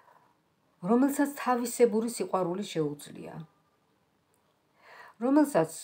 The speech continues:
უთქვენოდ არ შეუძლია, მაგრამ როცა თქვენთან არის, იკბინება, იგესლება, ჩუბობს, კამათობს, მაგრამ საკმარისია თქვენგან გავიდეს და უკვე ენატრებით და რაღაცა ნოსტალგია ემართება.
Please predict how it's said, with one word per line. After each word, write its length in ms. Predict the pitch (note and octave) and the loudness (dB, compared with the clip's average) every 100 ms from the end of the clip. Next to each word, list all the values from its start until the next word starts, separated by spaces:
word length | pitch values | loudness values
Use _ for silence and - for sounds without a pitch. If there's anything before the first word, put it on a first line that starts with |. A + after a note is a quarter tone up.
| E3+ | -6
უთქვენოდ 500 | - - - B3+ G#3+ | -2 -2 4 4 6
არ 160 | D#3+ E3+ | 4 2
შეუძლია, 520 | - G#3 G3+ A3+ D4 | 0 0 0 0 2
მაგრამ 400 | B3+ G3+ F#3 F3+ F#3 | 4 2 0 0 0
როცა 160 | A#3 | 0
თქვენთან 460 | A3+ A3+ G#3+ A3+ G3+ | 0 0 0 0 2
არის, 160 | F#3 E3 | 2 2
იკბინება, 680 | E3 F#3+ A#3 A3+ F#3 G#3 G3+ | 0 0 2 2 4 4 6
იგესლება, 760 | F3+ D#3 E3 E3+ F3 F3 E3+ F#3 F3+ F3+ E3+ D#3+ | 4 2 -2 -2 -2 -2 0 2 2 2 0 -6
ჩუბობს, 800 | - F3 F#3 F3 G3 F#3+ F#3 F#3 - - _ _ - | -8 -4 -2 0 0 2 0 -4 -16 -20 _ _ 0
კამათობს, 800 | F#3+ G#3 G#3+ G#3 G#3+ G#3 G3+ - - - _ | 2 4 2 2 4 6 4 -2 -20 -20 _
მაგრამ 200 | A#3 C4 | -2 0
საკმარისია 560 | A3+ A#3+ A3 A3+ G#3 E3+ | 2 2 4 0 0 -2
თქვენგან 460 | - G3+ D#3+ D3+ D3+ | -2 -2 0 -2 -2
გავიდეს 500 | F#3 G#3 A#3+ C4 C4 | 0 0 2 0 2
და 140 | D#4+ D#4+ E4+ - _ | 4 4 2 -2 _
უკვე 240 | F3 A3 | -6 -2
ენატრებით 720 | G#3 D3+ D3 - - D#3+ D#3 - | 0 0 -4 -6 -10 -10 -12 -4
და 160 | A3 | 0
რაღაცა 300 | G3+ E3 G3 | 0 0 -2
ნოსტალგია 640 | F#3 D3 - D#3 D3+ - - | -4 -6 -4 -6 -6 -10 -10
ემართება. 560 | - - - F3 F3 | -12 -16 -20 -18 -18